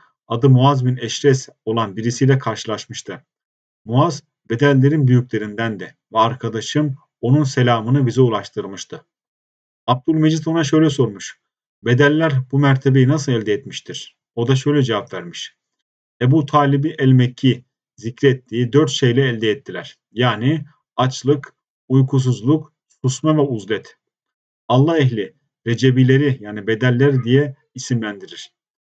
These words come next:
Onlar kırk kişidir. Bazen on iki kişi de bedel diye isimlendirilir.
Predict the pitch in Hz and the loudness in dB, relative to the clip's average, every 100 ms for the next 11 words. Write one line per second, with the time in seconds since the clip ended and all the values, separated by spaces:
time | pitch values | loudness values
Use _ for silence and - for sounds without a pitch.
0 | _ _ - 127 160 175 - 170 135 139 | _ _ -2 2 4 2 0 -2 -2 -2
1 | 127 95 - _ _ _ - 131 131 156 | -2 -6 -14 _ _ _ 0 2 2 0
2 | 156 _ _ _ 143 160 135 131 127 131 | -2 _ _ _ -2 -2 -2 -8 -2 0
3 | 139 143 123 139 135 123 127 127 127 113 | 4 4 4 4 4 4 4 2 -2 -8
4 | 101 98 95 90 - | -8 -10 -12 -12 -14